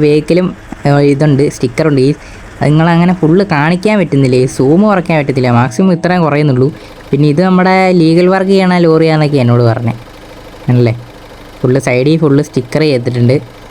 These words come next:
പിന്നെ ബാക്കിൽ ഏതോ ഡ്രാഗൺ എന്തോ ഉണ്ടെന്ന് തോന്നുന്നു ഗൈസ്, അങ്ങനെ സൂം ചെയ്ത് കാണിക്കാനും പറ്റുന്നില്ല ഇത്. അപ്പോൾ എന്തായാലും നമുക്ക് ട്രക്ക് മാറ്റിയിട്ട് ഗൈസ് ഇനി അടുത്ത ഏതാ നോക്കാം.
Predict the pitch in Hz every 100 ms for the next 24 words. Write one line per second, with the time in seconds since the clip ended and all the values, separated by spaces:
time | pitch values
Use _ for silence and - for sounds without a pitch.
0 | - - 135 131 131 135 156 170 147 139
1 | 127 123 147 147 123 113 117 113 110 110
2 | 113 117 113 123 123 117 147 156 147 135
3 | 110 123 143 156 135 117 113 110 113 120
4 | - - - - - - - 117 156 160
5 | 175 170 170 180 156 - 196 180 175 190
6 | 185 185 175 165 160 185 185 180 165 160
7 | 170